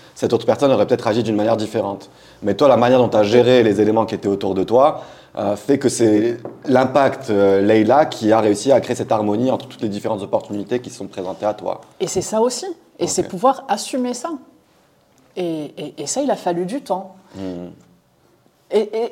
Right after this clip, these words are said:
Speaker 2: et, et, et tu sais, ce côté authentique dont je te parlais,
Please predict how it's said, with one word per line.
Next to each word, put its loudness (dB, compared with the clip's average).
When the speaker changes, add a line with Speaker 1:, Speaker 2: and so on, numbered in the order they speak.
Speaker 2:
et, -14
et, -6
et 0
tu -8
sais, -2
ce -8
côté -4
authentique -2
dont -8
je -18
te -8
parlais, -6